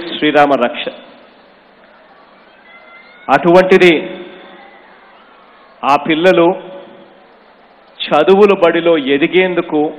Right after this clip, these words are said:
అమ్మఒడి అనే పథకం శ్రీరామ రక్ష అని చెప్పి సందర్భంగా కూడా గర్వంగా కూడా చెప్తా ఉన్నా.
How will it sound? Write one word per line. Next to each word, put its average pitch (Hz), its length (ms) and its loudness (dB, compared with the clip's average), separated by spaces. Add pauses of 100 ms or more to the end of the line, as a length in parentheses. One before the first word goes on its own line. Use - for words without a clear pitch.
(840)
అమ్మఒడి 170 680 4
అనే 147 160 0 (200)
పథకం 147 680 0 (640)
శ్రీరామ 151 560 0
రక్ష 151 420 0
అని 143 220 -4
చెప్పి 131 200 -8 (120)
సందర్భంగా 131 540 -4
కూడా 127 280 -4 (560)
గర్వంగా 143 400 0
కూడా 123 200 -4
చెప్తా 117 400 -8
ఉన్నా. 104 220 -8